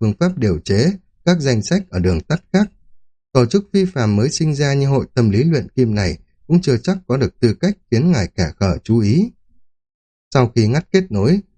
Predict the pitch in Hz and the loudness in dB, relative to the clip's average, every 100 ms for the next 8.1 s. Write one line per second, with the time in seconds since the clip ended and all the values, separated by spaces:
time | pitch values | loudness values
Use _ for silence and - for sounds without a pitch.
0 | _ 185 185 180 190 190 180 139 107 92 | _ 2 2 2 -2 -2 -2 -2 -4 -4
1 | 98 147 202 220 _ - 104 82 113 131 | -6 -2 -2 -4 _ -2 0 0 -2 0
2 | 120 160 113 80 95 107 104 113 101 196 | 0 0 -2 -2 0 0 0 -2 0 -2
3 | 95 104 85 78 80 82 85 - 113 120 | -2 -2 -2 -2 -4 -2 -2 -2 0 0
4 | - _ - - _ - 175 180 147 101 | -2 _ -20 -20 _ 0 2 2 0 -2
5 | 127 123 165 170 113 85 90 131 214 _ | -2 0 2 0 -2 -2 0 0 -2 _
6 | _ - 143 147 185 131 - 165 170 143 | _ -2 0 2 2 0 -2 -2 -2 0
7 | 90 - 113 104 82 - 120 110 107 95 | -2 0 0 0 0 -2 -2 0 0 0
8 | 160 | 0